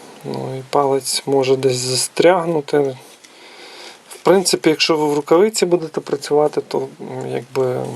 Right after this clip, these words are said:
нормально. Ось,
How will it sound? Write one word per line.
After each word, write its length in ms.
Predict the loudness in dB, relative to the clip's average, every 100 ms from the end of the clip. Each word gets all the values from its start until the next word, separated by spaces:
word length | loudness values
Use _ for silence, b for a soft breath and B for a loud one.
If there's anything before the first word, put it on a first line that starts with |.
| -14 -18 -20 -18 -4
нормально. 580 | 0 2 2 0 -4 -10 -14 _ B B B B B B B B B -14 -2
Ось, 540 | 0 0 -2 -2 -2